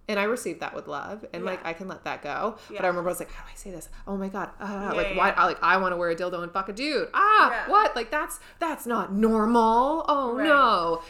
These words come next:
Speaker 1: And guess what? He's not into it and I don't care.
Speaker 2: Yeah.
Speaker 1: Like, cool. Next. <laughs>
Speaker 2: Yeah,
Speaker 1: You
Speaker 2: yeah,
Speaker 1: know?
Speaker 2: yeah.
Speaker 1: Flogging party on Friday. Sold. <laughs> Like,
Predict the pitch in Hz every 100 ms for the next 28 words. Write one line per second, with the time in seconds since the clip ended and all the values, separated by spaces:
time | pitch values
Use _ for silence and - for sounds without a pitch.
0 | - 190 185 202 208 160 160 160 156 151
1 | 147 151 - - 156 - _ - 208 -
2 | - 175 - - 277 240 147 - - -
3 | 240 254 247 - - - 254 214 220 185
4 | 170 185 262 - - - 208 180 196 208
5 | 214 220 220 262 170 - - - 277 262
6 | 254 247 294 311 - 359 - 571 523 -
7 | 208 208 -